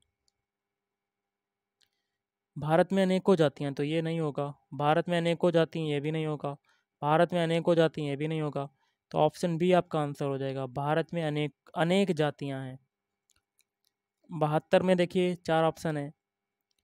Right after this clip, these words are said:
इसमें से आपका वाक्य कौन सा शुद्ध होगा? तो देखिए इसमें से हो जाएगा ऑप्शन सी, बच्चे को फल काट कर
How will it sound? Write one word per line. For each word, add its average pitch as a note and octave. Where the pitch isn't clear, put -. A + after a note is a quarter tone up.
इसमें F3+
से F3+
आपका F3+
वाक्य D#3+
कौन D#3+
सा D#3+
शुद्ध D3
होगा? C3+
तो E3
देखिए F#3
इसमें G3
से F#3+
हो D#3+
जाएगा D#3
ऑप्शन D3+
सी, C3+
बच्चे E3
को G3
फल F3
काट D3+
कर F3